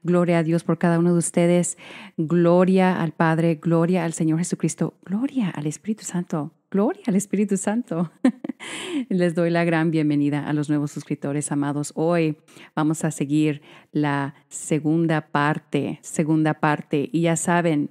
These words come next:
si encuentran algo valioso en el tema de hoy, les pido que hagan like al video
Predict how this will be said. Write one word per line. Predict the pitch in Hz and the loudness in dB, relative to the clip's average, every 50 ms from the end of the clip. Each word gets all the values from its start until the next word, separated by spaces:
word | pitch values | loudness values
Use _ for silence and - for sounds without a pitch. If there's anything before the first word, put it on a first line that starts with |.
| _ _ | _ _
si | - - 151 | -6 -4 -4
encuentran | 143 139 - 151 156 170 175 165 175 175 175 175 180 180 165 _ _ _ _ _ _ _ _ _ _ _ - | -4 -2 -2 0 0 0 0 0 0 2 2 2 2 0 -2 _ _ _ _ _ _ _ _ _ _ _ 0
algo | 147 156 160 165 156 165 165 165 170 170 160 - | 2 2 2 2 2 2 2 2 2 0 -2 -4
valioso | 151 160 156 151 151 151 156 156 160 156 - - 180 170 170 170 160 _ _ _ _ _ _ _ - | -2 0 0 2 2 2 2 2 0 -2 -2 -2 0 0 0 0 -4 _ _ _ _ _ _ _ -8
en | - 151 139 143 | -4 -4 -4 -4
el | 127 - | -6 -2
tema | - 170 160 160 160 160 160 160 156 _ _ _ - | 0 2 2 4 4 2 2 0 -2 _ _ _ -6
de | - 147 | -4 -2
hoy, | 143 147 156 165 170 180 185 - - - - - - - - - - - - - _ - | 0 2 4 4 4 4 2 0 -6 -20 -20 -20 -20 -20 -20 -20 -20 -20 -20 -20 _ -6
les | 165 160 151 - | -4 -4 -4 -4
pido | - - 185 180 165 175 170 170 | 0 2 2 4 4 4 2 2
que | - 165 156 151 156 139 - _ _ _ _ _ _ _ - | 2 2 2 2 0 -2 -4 _ _ _ _ _ _ _ -4
hagan | 143 156 147 160 160 165 | -2 -2 0 2 2 4
like | 170 165 170 165 - | 4 4 4 4 2
al | 180 175 | 2 2
video | 175 180 160 170 165 160 160 160 156 160 160 160 | 4 2 4 4 4 4 4 2 0 0 -2 -6